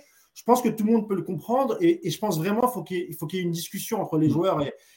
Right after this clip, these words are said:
Speaker 1: et, et cette partie des, des supporters pour crever l'abcès et pour que ça aille mieux. Mais en dehors du collectif Ultra Paris, il y a les tribunes latérales, il y a la tribune, euh, Boulogne, et, et rien ne les empêche au moins de rester dans le rond-point, dans le rond central,
Speaker 2: Mm.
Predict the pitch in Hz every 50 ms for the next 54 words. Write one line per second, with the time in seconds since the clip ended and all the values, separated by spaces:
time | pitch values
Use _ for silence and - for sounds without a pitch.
0 | _ _ - 151 151 147 147 147 156 - 165 147 - 170 156 - 156 151 - -
1 | 175 165 156 143 131 131 139 - - 151 156 170 160 - 220 214 214 160 156 -
2 | - 170 151 147 151 151 151 147 - 226 247 254 247 - _ _ _ - 151 147
3 | - 170 - - 214 196 196 196 190 185 180 170 147 - - _ _ _ _ _
4 | _ _ - 151 180 196 196 190 190 - - 233 247 247 185 220 220 214 214 220
5 | 214 165 147 143 147 156 170 160 143 - 160 160 - - 143 - 139 160 190 277
6 | 320 349 320 247 208 196 180 170 165 - 190 156 160 156 151 143 143 - 165 175
7 | 214 254 285 294 285 240 185 165 156 147 - - - 160 156 156 151 147 139 135
8 | 135 127 127 143 175 247 302 349 330 320 - _ _ _ _ _ - 151 160 165
9 | 165 165 - 180 156 135 165 185 226 226 226 208 202 185 175 190 - - 240 254
10 | 240 - - - - 247 254 240 254 269 285 294 320 330 320 269 196 214 202 208
11 | 214 208 - 240 208 208 185 170 156 190 185 - 208 208 196 175 156 151 165 160
12 | 156 160 175 170 - 156 151 - 277 302 320 320 285 190 208